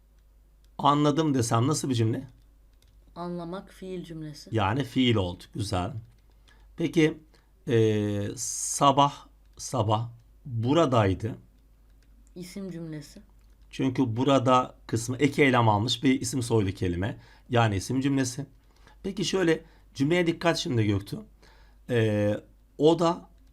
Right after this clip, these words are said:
Speaker 1: o da genişti. İsim cümlesi mi, fiil cümlesi mi? O da genişti.
Speaker 2: İsim cümlesi.
Speaker 1: İsim diyorsun.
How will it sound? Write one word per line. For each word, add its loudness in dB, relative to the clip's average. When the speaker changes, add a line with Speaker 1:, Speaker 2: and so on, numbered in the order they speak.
Speaker 1:
o 2
da 2
genişti. 0
İsim -2
cümlesi 2
mi, -2
fiil 0
cümlesi -4
mi? -16
O 0
da -2
genişti. 0
Speaker 2:
İsim -12
cümlesi. -14
Speaker 1:
İsim 0
diyorsun. -6